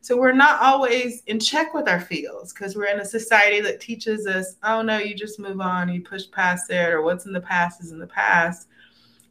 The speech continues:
But this plant to me, when you eating it, when you're smelling it, I, like, when you harvest it, like, that feeling of when you just cut it, you know, you're saying the prayers to the sacred earth, and, like, she makes you stop.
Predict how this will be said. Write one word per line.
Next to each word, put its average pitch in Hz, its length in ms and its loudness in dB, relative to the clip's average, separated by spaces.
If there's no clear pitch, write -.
But 220 200 0
this 240 160 -4
plant 233 460 -2
to 196 100 -6
me, 170 240 2
when 170 200 -2
you 170 200 -6
eating 208 400 2
it, - 480 -4
when 175 180 2
you're 175 100 0
smelling 233 840 2
it, 165 280 -2
I, 196 100 -2
like, 247 120 -2
when 269 140 2
you 247 140 6
harvest - 920 -4
it, - 300 -6
like, 226 180 -6
that 247 240 0
feeling 247 680 0
of 214 120 -4
when 240 200 0
you 202 120 -2
just 208 360 -8
cut - 400 0
it, 247 260 4
you 240 80 -4
know, 240 80 2
you're 226 300 2
saying 226 680 -2
the 214 80 -2
prayers 175 680 -2
to 175 80 -10
the 170 120 -10
sacred 165 540 -8
earth, 156 360 -4
and, 208 160 -2
like, 196 240 2
she - 180 -2
makes - 320 0
you 180 60 -4
stop. - 580 0